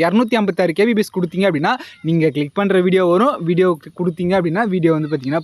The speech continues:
ப்ளே ஆகும். இதுல ஒரு மேட்டர் சொல்லிடுறேன், நீங்க செவன் டுவென்டி பி ல கிளியரா பார்க்கணும்னு நினைச்சீங்க அப்படின்னா, நீங்க ஒன்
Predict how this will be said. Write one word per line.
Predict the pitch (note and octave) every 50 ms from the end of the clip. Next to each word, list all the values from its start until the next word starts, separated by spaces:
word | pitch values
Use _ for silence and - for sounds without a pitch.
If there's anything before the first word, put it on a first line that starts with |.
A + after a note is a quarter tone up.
| -
ப்ளே | - D3+ D#3 D#3 D3
ஆகும். | C#3 C#3+ D3 C#3+ E3+
இதுல | F3+ A3+ A#3+ A#3+
ஒரு | A3+ A3 G#3+
மேட்டர் | A3 A#3+ A3+ A#3+ A3+ -
சொல்லிடுறேன், | G3+ G3 F#3 F3+ F#3 A3+ A#3 A3
நீங்க | G3+ F3 - -
செவன் | F3+ G3+ A#3+ B3+ A#3+
டுவென்டி | B3+ A#3 G3+ G#3+ F3+ -
பி | G3 F#3+ F3+
ல | F3+ E3 _ _ -
கிளியரா | E3 E3 F3 F#3 F#3+ G3 G#3 A3+ A#3 - A3+
பார்க்கணும்னு | A3 G#3 G#3+ A3 A3 A3 A3
நினைச்சீங்க | G#3+ A3 G3+ - A3 A3+ A#3 A#3
அப்படின்னா, | A3+ G#3 A3 A#3+ C4+ C#4 - - - - - F#3
நீங்க | F#3+ F#3+ F#3+ E3 D#3 F3
ஒன் | F#3+ G3+